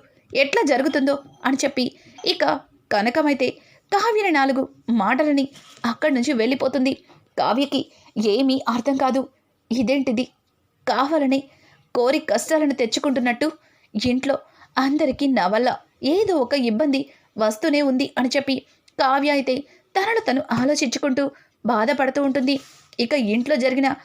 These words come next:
గందరగోళాన్ని చూసిన తర్వాత రాజ్ ఒక నిర్ణయానికి వస్తాడు. అపర్ణతో పాటు కావ్యని కూడా ఇంటికి తీసుకురావాలని రాజ్ అయితే గట్టిగా ఫిక్స్ అవుతాడు. రాజ్ని చూసిన సుభాష్,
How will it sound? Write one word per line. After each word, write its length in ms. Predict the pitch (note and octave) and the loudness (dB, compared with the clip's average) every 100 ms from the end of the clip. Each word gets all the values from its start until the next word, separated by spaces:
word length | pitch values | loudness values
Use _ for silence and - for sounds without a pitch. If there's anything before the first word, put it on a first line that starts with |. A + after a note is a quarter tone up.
| - _ G#3+ | -20 _ -2
గందరగోళాన్ని 840 | C4+ E4+ A4+ D4+ - D4+ C#4+ C#4 B3+ | 0 2 2 2 2 2 0 0 -2
చూసిన 240 | C4 D4 | -2 0
తర్వాత 320 | C#4 C4+ C4+ C4 - - _ - | 0 0 0 -2 -4 -14 _ -4
రాజ్ 380 | A3 A#3+ C#4+ - - - - | 0 2 0 -2 -8 -18 -2
ఒక 180 | A4+ A4 D#4 | 0 2 2
నిర్ణయానికి 640 | D4+ B3 C4 D#4 C#4+ C#4 | 2 2 2 2 2 2
వస్తాడు. 440 | B3+ C4+ C#4+ C#4+ C#4+ - - _ _ | 0 0 2 0 0 -8 -20 _ _
అపర్ణతో 500 | G#3+ G#3 C#4 C4+ C#4+ | -2 0 0 0 0
పాటు 260 | C#4 C4 C4+ - - - _ G#4 | 0 0 0 -4 -10 -20 _ -2
కావ్యని 420 | G4+ A#4+ A#4+ F4+ | 0 0 0 0
కూడా 220 | A#3+ D4+ | 0 2
ఇంటికి 420 | C#4+ B3 C4 D#4+ | 2 0 0 -2
తీసుకురావాలని 840 | D#4+ A#3 C4+ D#4 D4 C#4+ C#4 C4+ - - _ - | -2 -4 -2 0 0 2 2 0 -4 -18 _ -4
రాజ్ 400 | G#3 F#3 B3 C#4+ | 0 0 2 0
అయితే 200 | C#4 C4 - - - A3+ | 0 -2 -4 -8 -6 -2
గట్టిగా 440 | D#4+ - - B3 | -2 0 -2 -2
ఫిక్స్ 280 | D4+ B3+ - | -2 -4 -2
అవుతాడు. 320 | C#4 C#4 C#4 C4 _ _ _ - | 0 2 0 -2 _ _ _ 0
రాజ్ని 400 | F4 A#4 A4+ G#4 | 2 2 0 0
చూసిన 240 | B3+ C4 D4+ | -2 0 -2
సుభాష్, 520 | D4+ A#3+ C4 C#4+ | 0 0 0 0